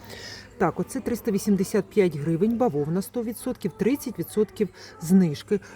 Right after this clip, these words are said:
від бренду Homeline. Це вже, мабуть, країна, о, це Україна, до речі. Ще йде в такій зручній сумочці, дійсно, в сауну з собою брати. Класна позиція. Далі.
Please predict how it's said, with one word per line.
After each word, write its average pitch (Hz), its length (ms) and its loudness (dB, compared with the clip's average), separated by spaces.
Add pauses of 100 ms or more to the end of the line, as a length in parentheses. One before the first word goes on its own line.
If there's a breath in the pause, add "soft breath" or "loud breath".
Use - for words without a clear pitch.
від 180 220 2
бренду 233 400 6 (120)
Homeline. 202 800 4 (360)
Це 226 140 6
вже, 214 640 4 (420 loud breath)
мабуть, 202 500 2
країна, 208 400 4
о, 160 240 2 (100)
це 226 60 4
Україна, 180 680 2
до 175 80 2
речі. 165 440 -2 (380 loud breath)
Ще - 180 -2
йде 196 180 4
в 190 60 -2
такій - 360 -4
зручній 196 460 0
сумочці, 147 640 -4
дійсно, 156 340 -4
в - 60 -6
сауну 151 380 -2
з - 120 -12
собою 156 240 -2
брати. 147 400 -2 (460 loud breath)
Класна 180 400 -2
позиція. 175 720 -2 (400 loud breath)
Далі. 160 500 2